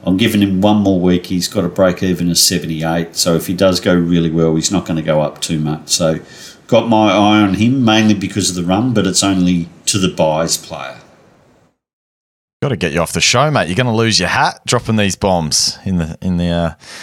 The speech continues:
Speaker 2: you don't give that, you don't give these
Speaker 1: I like the Butters
Speaker 2: tips
Speaker 1: call,
Speaker 2: to
Speaker 1: though.
Speaker 2: us.
Speaker 1: That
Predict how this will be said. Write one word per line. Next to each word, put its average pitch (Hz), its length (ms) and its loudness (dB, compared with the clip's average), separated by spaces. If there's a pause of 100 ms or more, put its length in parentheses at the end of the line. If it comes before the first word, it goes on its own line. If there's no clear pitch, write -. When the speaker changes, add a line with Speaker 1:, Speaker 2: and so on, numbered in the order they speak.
(300)
Speaker 2:
you 120 80 -2
don't 180 200 0
give 196 200 -2
that, 196 160 2
you 156 80 2
don't 269 200 2
give 185 200 0
these 123 200 2
Speaker 1:
I 117 60 6
like 113 260 4
the 123 160 2
Butters 110 320 2
Speaker 2:
tips 120 140 -2
Speaker 1:
call, 113 180 4
Speaker 2:
to 113 60 4
Speaker 1:
though. 98 80 4
Speaker 2:
us. 101 300 2
Speaker 1:
That 107 160 2